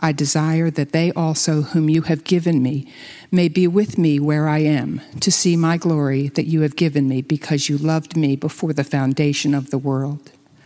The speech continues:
O righteous Father, even though the world does not know you, I know you,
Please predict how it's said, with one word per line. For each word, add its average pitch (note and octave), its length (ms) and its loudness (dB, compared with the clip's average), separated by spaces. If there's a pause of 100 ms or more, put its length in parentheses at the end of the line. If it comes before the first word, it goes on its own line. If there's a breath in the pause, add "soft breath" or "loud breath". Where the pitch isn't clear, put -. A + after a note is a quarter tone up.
(880 soft breath)
O F3+ 400 2
righteous D#3 500 0
Father, C3+ 580 -4 (600 loud breath)
even F#3 320 2
though D#3 140 0
the D3+ 100 0
world D#3 320 0
does D3 160 0
not D#3+ 320 2
know D#3 160 4
you, C3 400 0 (580 loud breath)
I D#3+ 220 2
know C#3 200 0
you, C#3 380 -2